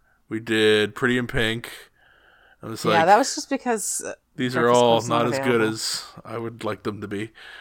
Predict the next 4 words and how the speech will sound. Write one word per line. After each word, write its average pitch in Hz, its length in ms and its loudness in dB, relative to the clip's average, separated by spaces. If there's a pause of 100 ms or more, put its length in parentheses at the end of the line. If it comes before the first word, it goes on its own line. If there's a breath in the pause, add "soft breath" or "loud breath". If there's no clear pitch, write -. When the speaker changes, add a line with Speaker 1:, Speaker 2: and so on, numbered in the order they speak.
(300 loud breath)
Speaker 1:
Uh, 95 320 0 (280 loud breath)
<laughs> 156 40 -4 (1600 loud breath)
well, 170 280 12
anyway, 143 420 10